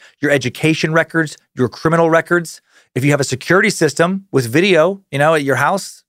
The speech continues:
somebody could be watching you at your home. All of that can be hacked, which means it could theoretically be manipulated, deleted, replaced, whatever. How much would that fuck your life up to have somebody alter your credit history and employment history online? What if someone hacked into your social media accounts,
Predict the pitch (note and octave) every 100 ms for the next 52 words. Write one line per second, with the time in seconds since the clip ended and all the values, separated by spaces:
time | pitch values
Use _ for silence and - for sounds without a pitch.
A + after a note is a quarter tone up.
0 | _ - C#3+ C#3 C3 A#2 C3+ D3+ - D#3+
1 | E3+ C#3+ C#3+ A#2+ - E3 F#3+ F#3+ F#3 _
2 | _ _ _ _ _ _ - C4 D#4 D4
3 | A#3+ G#3 G#3 - - _ _ _ _ _
4 | D3 E3+ F#3+ E3+ D3 F3+ F#3+ F#3+ F3 F3+
5 | D3 B2+ F3 G#3 F3 C#3 A#2 A2 D#3+ A3
6 | D3 A#2+ A#2+ G#3 G3+ C#3 - D3+ F#3+ G2
7 | _ _ _ _ - G3+ B3 A3+ - G#3
8 | - D#3+ D#3+ D3 A#2 - B2 A#2+ D3 C3+
9 | C3+ D3 D3+ D3 C3+ D#3 B2 A2 - F2
10 | _ _ _ - C#3+ C3+ - F3 E3 A#2+
11 | A2 A#2+ G#2+ G2 F2 _ _ _ _ -
12 | A3+ - D#4+ C#4 F3+ D3 G3+ G#3 F3+ D3+
13 | - F3 D#3 D3 C#3+ - - A2 A2 -
14 | -